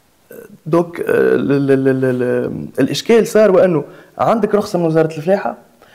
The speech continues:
اللي، اللي، اللي الرخصة هذه au bout de deux ans توفى، يلزمك تعاود تجددها مرة أخرى، إذا كان بالطبيعة السياحة ما تعطيكش. آه، ما فماش كايت شارج، احنا لي جيت رورو، اون با دو كايت شارج، دونك،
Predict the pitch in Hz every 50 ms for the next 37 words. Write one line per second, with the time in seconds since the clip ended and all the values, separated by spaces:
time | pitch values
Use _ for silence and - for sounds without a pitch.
0 | - - - 147 151 156 - 151 156 151 151 156 - 151 151 156 165 160 - -
1 | 165 160 175 160 151 147 - 147 143 151 156 143 143 139 143 170 190 190 156 170
2 | 175 151 127 - 180 190 185 - 214 - _ _ _ _ _ _ _ - _ _
3 | _ _ _ _ - 127 120 123 135 131 - - 123 143 147 143 131 123 - 143
4 | 139 160 160 143 139 151 160 151 185 190 - - 185 - - - _ _ - -
5 | 127 127 131 127 - 147 143 139 131 131 - - - - - - 123 117 135 156
6 | 151 139 135 131 127 - - - - - 117 - 143 143 147 139 131 127 127 123
7 | 123 123 123 - 131 131 - - - - - - - - _ _ _ _ _ _
8 | _ _ _ _ _ _ _ _ 131 135 143 143 143 139 139 135 135 131 131 131
9 | 131 131 131 - - - 147 156 160 170 170 190 196 190 - - 160 160 156 -
10 | - 175 160 139 143 151 147 147 135 139 139 135 151 151 151 143 139 147 151 143
11 | 139 120 - - - - - _ - 139 147 143 - 180 160 131 127 127 - 127
12 | 127 123 123 - 185 - - - - - 123 131 131 131